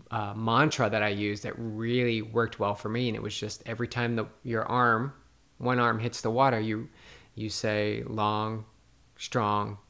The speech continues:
and calm. So as your right arm comes over, you say long. As your left arm comes over, you say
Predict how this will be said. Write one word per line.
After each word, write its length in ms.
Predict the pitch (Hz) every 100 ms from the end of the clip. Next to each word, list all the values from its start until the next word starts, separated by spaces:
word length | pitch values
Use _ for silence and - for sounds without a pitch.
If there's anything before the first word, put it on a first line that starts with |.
| _ -
and 120 | - 104
calm. 360 | 113 104 131 - _ _ _ _ _
So 180 | - 110
as 80 | 104
your 80 | 107
right 200 | 110 113
arm 120 | 113
comes 200 | 117 113
over, 200 | 139 147
you 80 | 110
say 200 | 101 107
long. 600 | 107 139 151 160 156 -
As 100 | 117
your 100 | 107
left 200 | 117 -
arm 120 | 131
comes 220 | 120 127 127
over, 160 | 123
you 120 | 123
say 320 | 110 107 110